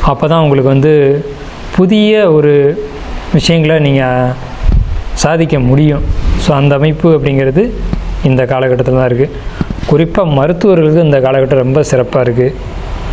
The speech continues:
அதே மாதிரி, சட்டம் படிச்சவங்களுக்கு, சட்ட அறிவு, சட்டத்துறையில இருக்கக்கூடியவங்களுக்கு ரொம்ப, ரொம்ப, ரொம்ப, ரொம்ப அற்புதமான காலகட்டம் இந்த மாசி மாசம் அப்படிங்கிறது, இந்த நு-, முப்பது நாளும்.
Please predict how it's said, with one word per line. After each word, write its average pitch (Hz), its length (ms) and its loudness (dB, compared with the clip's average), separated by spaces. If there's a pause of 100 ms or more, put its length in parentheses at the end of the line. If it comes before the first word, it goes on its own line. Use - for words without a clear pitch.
(720)
அதே 160 140 0
மாதிரி, 170 180 2
சட்டம் 170 480 -2
படிச்சவங்களுக்கு, 135 640 0
சட்ட 156 500 -2
அறிவு, 143 480 0 (460)
சட்டத்துறையில 151 640 0
இருக்கக்கூடியவங்களுக்கு 131 800 2 (840)
ரொம்ப, 156 280 2
ரொம்ப, 190 260 2
ரொம்ப, 190 240 2
ரொம்ப 185 260 2
அற்புதமான 139 600 0
காலகட்டம் 127 520 0 (320)
இந்த 147 400 0 (880)
மாசி 127 280 0
மாசம் 135 360 0 (360)
அப்படிங்கிறது, 127 500 0
இந்த 139 200 2
நு-, 127 240 0
முப்பது 131 300 0
நாளும். 127 260 -2